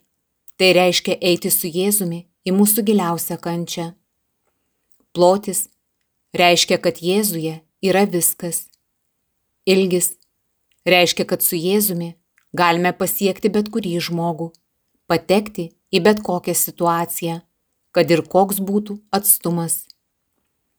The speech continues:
Kai sutinki žmogų, kurio nesupranti, kurio širdies negali pasiekti, Dievas teikia tau šviesą. Ir tada egzistuoja dar viena dramatiškesnė situacija.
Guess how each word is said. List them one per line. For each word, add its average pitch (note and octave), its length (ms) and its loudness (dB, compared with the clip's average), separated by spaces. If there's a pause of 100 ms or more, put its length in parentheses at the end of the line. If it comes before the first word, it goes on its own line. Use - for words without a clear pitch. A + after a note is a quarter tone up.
(140)
Kai F#3 100 4
sutinki F#3+ 480 0
žmogų, F#3 480 2
kurio F#3 240 0
nesupranti, F3+ 840 -2 (580)
kurio F3+ 200 6
širdies F#3+ 560 0
negali E3+ 320 2
pasiekti, G3 760 -2 (580)
Dievas F#3+ 480 2
teikia E3 460 -6 (200)
tau F3+ 220 2
šviesą. E3 640 -4 (1500)
Ir F#3+ 140 2
tada F#3 240 6
egzistuoja F#3 580 2
dar E3+ 240 0
viena E3 240 -2
dramatiškesnė E3+ 840 0
situacija. E3+ 800 -4